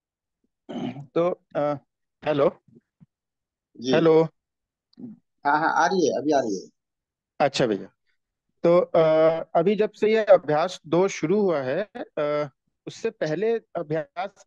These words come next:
Speaker 1: एक जब चल रहा था तभी एक बार ऐसा हुआ, जैसे मतलब अपने आप से मैंने निर्णय लेके ये कहा कि मैं चलो थोड़ी देर बैठता हूँ और ये देखता हूँ कि मैं की जगह शरीर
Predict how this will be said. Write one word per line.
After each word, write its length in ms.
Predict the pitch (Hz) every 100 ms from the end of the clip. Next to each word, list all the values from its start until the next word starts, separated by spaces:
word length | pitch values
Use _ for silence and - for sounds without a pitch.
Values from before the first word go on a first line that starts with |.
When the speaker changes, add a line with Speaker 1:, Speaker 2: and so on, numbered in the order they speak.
| _
Speaker 1:
एक 260 | 170 196 - -
जब 180 | 170 190
चल 160 | 190 180
रहा 180 | 180 165
था 140 | 226
तभी 440 | 247 170 180 220 -
एक 200 | 185 185 _ _ _ _ _ _ _ -
बार 280 | 156 175 -
ऐसा 220 | 170 190
हुआ, 180 | 190 196
जैसे 360 | 185 185 196
मतलब 260 | 190 170 175
अपने 260 | 165 165 165
आप 140 | 160
से 140 | -
मैंने 180 | 175 170
निर्णय 240 | 165 151 156
लेके 180 | 151
ये 200 | 156 156
कहा 280 | 151 139 139
कि 140 | 160 165
मैं 120 | 156
चलो 280 | 151 165 160
थोड़ी 280 | - 147
देर 140 | 143 151
बैठता 260 | 139 -
हूँ 80 | 170
और 60 | 170
ये 120 | 165
देखता 320 | 156 143 -
हूँ 140 | 156 170
कि 260 | 190 196 - _ -
मैं 300 | 143 147 165
की 140 | 165
जगह 380 | 170 156 165 202 - _ _ _ _ _ _ _ _
शरीर 600 | - - 151 175 208 202